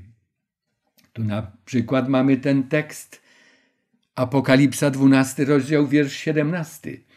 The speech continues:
„I zawrzał smok gniewem na niewiastę i odszedł, aby podjąć walkę z resztą jej potomstwa,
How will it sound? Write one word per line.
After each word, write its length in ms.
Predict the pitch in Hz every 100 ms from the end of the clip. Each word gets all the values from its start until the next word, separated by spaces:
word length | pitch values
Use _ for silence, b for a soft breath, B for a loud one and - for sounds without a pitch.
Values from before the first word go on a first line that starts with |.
| B B -
„I 120 | 151
zawrzał 520 | 139 139 120 143 143
smok 440 | 120 147 147 120
gniewem 540 | 117 131 143 143 139 143
na 120 | 143
niewiastę 800 | 147 147 160 151 - - 98 92 b b b b
i 200 | 147 156
odszedł, 580 | - 147 - - 160 160 -
aby 260 | 135 139
podjąć 640 | 120 - 170 151 160 156 123
walkę 640 | 120 139 143 135 151 156 B B B -
z 140 | 107
resztą 540 | 131 147 160 - 190
jej 220 | 185 185 185
potomstwa, 920 | 180 175 190 156 113 - - 101 92